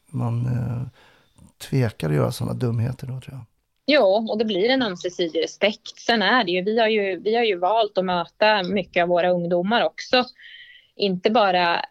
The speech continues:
Speaker 2: in real life, utan vi har ju valt att möta väldigt många av våra ungdomar på sociala medier. Och det har ju också gjort att, att vi har fått en, en anknytning till varandra, att vi vet vilka varandra är.
Speaker 1: Mm.
Speaker 2: Eh,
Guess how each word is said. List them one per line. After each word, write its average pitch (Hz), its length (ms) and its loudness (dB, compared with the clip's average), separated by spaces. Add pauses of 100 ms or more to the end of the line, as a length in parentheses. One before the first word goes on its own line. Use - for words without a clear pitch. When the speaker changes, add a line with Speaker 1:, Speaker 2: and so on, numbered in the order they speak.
Speaker 2:
in 180 260 -2
real 165 220 0 (280)
life, 180 200 -2
utan 170 160 -4
vi 175 100 0
har 208 60 2
ju 226 80 2
valt 170 320 0
att 165 60 -4
möta 170 360 0
väldigt 165 320 0
många 165 240 -4
av 165 60 -2
våra 160 220 0
ungdomar 160 720 -4
på 151 160 0
sociala 160 460 0
medier. 175 560 2 (280)
Och 190 120 0
det 180 120 6
har 202 140 2
ju 202 100 4
också - 320 0
gjort 175 360 0
att, 160 300 -4
att - 300 -6 (200)
vi 170 220 -2
har 160 120 -2
fått - 380 -6
en, 151 240 -2
en 151 300 -4
anknytning 156 680 -2
till 156 220 2
varandra, 151 400 2
att - 220 -6
vi 170 100 2
vet 151 280 0
vilka 156 260 2
varandra - 380 0
är. 104 380 2 (140)
Speaker 1:
Mm. 143 160 -2 (300)
Speaker 2:
Eh, - 100 -8